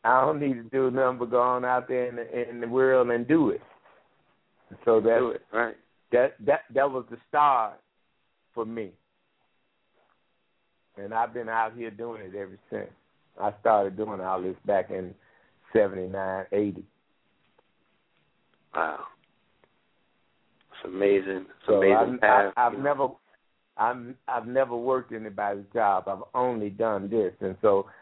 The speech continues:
Speaker 1: by dedicating that many years to being around women, going through whatever they go through, crying with them, holding them,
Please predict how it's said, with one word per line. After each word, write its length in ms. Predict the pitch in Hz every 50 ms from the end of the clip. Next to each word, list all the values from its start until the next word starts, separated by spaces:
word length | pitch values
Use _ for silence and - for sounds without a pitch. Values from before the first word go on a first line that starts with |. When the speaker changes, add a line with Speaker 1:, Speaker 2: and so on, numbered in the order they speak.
| _ _ - 101
Speaker 1:
by 160 | 107 104 98
dedicating 800 | 95 104 123 139 143 135 131 123 - - 120 117 113 107 107 104
that 220 | 117 120 127 120
many 260 | 117 117 113 107 104
years 580 | 98 98 107 120 123 123 120 113 107 101 92 92 - _ _ _ -
to 300 | 107 101 98 95 92 90 _ _ _ _ _ _ - -
being 300 | 101 120 131 131 127 123
around 580 | 117 110 107 107 110 113 113 113 110 104 104 98
women, 480 | 104 107 107 101 95 92 90 92 95 90 _ _ - 76 104 104 - 101 101
going 320 | 113 127 127 127 123 117 113 -
through 200 | - 127 120 110
whatever 380 | 107 110 110 107 117 113 107 107
they 140 | 110 113 104
go 220 | 104 113 113 110 104 -
through, 160 | 117 107 90
crying 540 | - - - 123 120 120 120 117 107 104 98
with 180 | 98 92 -
them, 320 | - 101 98 98 95 92 87 _ _ - - _
holding 720 | _ - - 123 131 143 143 135 123 107 104 101 101 101 101
them, 360 | 101 101 95 95 92 90